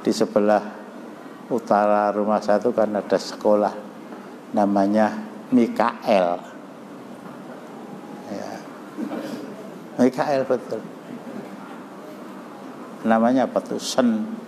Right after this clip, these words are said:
Mikael, ada S M K, ada,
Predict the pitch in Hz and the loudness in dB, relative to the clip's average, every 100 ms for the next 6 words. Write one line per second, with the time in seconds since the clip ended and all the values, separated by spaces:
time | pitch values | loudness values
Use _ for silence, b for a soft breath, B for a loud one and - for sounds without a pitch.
0 | B B B 165 - - - 123 110 - | B B B -12 -12 -14 -4 -2 0 2
1 | 104 123 98 98 98 - 147 101 - - | 2 4 2 4 4 4 4 2 2 -8
2 | - - - - - - - - - 107 | -12 -14 -16 -16 -16 -16 -16 -4 4 6
3 | 101 95 95 - - 117 151 156 110 101 | 6 2 -4 -2 2 2 0 -2 -2 -2
4 | - 104 98 | -2 -2 -2